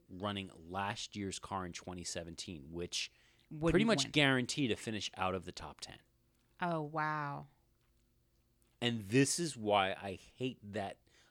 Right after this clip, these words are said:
Speaker 1: allowance being made for teams to stay in the sport. Because it does not give a chance, the, the team a chance to compete, the team the chance to stay in the prize money or to re-earn that prize money that they so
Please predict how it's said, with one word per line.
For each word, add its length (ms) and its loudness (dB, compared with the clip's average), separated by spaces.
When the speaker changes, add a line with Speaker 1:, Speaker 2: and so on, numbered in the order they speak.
Speaker 1:
allowance 560 0
being 320 0
made 260 4
for 140 -6
teams 360 -4
to 120 -6
stay 300 -2
in 100 -4
the 80 -4
sport. 480 2
Because 360 4
it 160 -2
does 320 6
not 300 2
give 180 4
a 40 -2
chance, 520 -6
the, 140 -4
the 120 -2
team 320 -2
a 40 0
chance 380 -2
to 80 -6
compete, 480 -2
the 60 -8
team 260 2
the 80 0
chance 440 0
to 120 -6
stay 420 4
in 320 4
the 80 0
prize 480 4
money 200 0
or 180 10
to 140 -2
re-earn 540 0
that 160 -2
prize 340 4
money 220 0
that 180 0
they 140 -2
so 240 -2